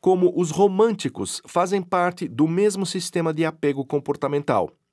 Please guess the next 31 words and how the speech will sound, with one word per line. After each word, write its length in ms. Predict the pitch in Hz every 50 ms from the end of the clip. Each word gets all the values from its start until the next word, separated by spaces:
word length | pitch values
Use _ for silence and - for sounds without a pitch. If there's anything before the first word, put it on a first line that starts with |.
| _ - - - - - - - -
O 100 | - 190
amor 240 | 202 202 220 226 214
romântico 680 | 214 214 190 175 185 196 - 175 - - - - - -
é 100 | - 143
um 80 | 165 170
processo 600 | 175 175 175 165 - - 180 175 175 170 - 156
de 120 | 143 160
apego 540 | 175 160 - _ - 208 202 185 147 123 123
que 140 | 120 - 131
as 100 | 123 -
pessoas 400 | - 151 147 - 180 170 170 147
vivenciam 800 | 156 190 180 190 190 180 170 - - - 208 214 220 208 202
de 100 | 170 170
forma 460 | 165 - - 175 175 175 175 170 156
diferente 720 | 156 160 190 - - 190 156 170 180 175 165 170 - 117 107 - - - - - - _ _ -
devido 640 | 123 156 202 175 131 131 190 220 240 190 214 202 - -
a 140 | 156 165
variações 760 | 156 151 190 196 208 202 185 - - - 208 196 202 202 196 175
em 80 | 185
suas 300 | 175 175 - 170 170 156
histórias 580 | 180 175 - - - 190 190 202 190 185 175 151
de 140 | 143 165 175
apego, 540 | 160 - - 151 127 110 95 98 101 - - - - - - - _ _
concluíram 560 | - 180 175 180 196 196 202 208 208 196 190 185
os 120 | 180 -
psicólogos 720 | - - - 180 175 - 175 151 127 120 117 117 110 -
Philip 320 | - - - 202 202 196 170
Shaver 540 | - - - 202 196 202 170 180 190 185 180 180 - - - - -
e 100 | 156 175
Cindy 500 | 175 - - 190 190 185 170 180 175 156 -
Hazan, 540 | - 160 151 131 131 143 127 110 98 95 92